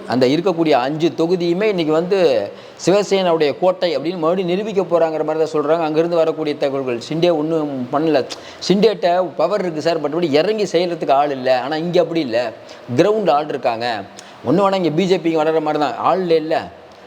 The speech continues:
ஆள் இறக்கணும்னா அவங்க சிவசேனா ஏற்கனவே கட்சியிலிருந்து விலகி வந்துட்டாரு. அவர்கிட்ட இருந்து போன எம் பிக்களுக்கு மூணு பேருக்கு வேற சீட்டு தரல, அது வேற ஒரு பெரிய பஞ்சாயத்து ஓடிட்டு இருக்குது.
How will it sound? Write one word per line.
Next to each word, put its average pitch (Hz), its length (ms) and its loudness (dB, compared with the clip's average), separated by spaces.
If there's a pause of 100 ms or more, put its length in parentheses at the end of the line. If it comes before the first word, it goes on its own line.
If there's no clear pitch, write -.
(120)
ஆள் 170 200 4
இறக்கணும்னா 160 400 2
அவங்க 170 320 2
சிவசேனா 160 320 0
ஏற்கனவே 151 360 0
கட்சியிலிருந்து 170 520 0
விலகி 165 220 2
வந்துட்டாரு. 131 360 0 (120)
அவர்கிட்ட 147 160 0
இருந்து 175 200 -2
போன 160 220 0
எம் 156 220 -2
பிக்களுக்கு 165 300 0
மூணு 156 240 0
பேருக்கு 165 240 2
வேற 160 140 2
சீட்டு 160 260 -2
தரல, 127 260 0
அது 151 240 0
வேற 180 180 4
ஒரு 160 100 -2
பெரிய 143 280 -4
பஞ்சாயத்து 127 480 0
ஓடிட்டு - 20 -4
இருக்குது. 113 460 0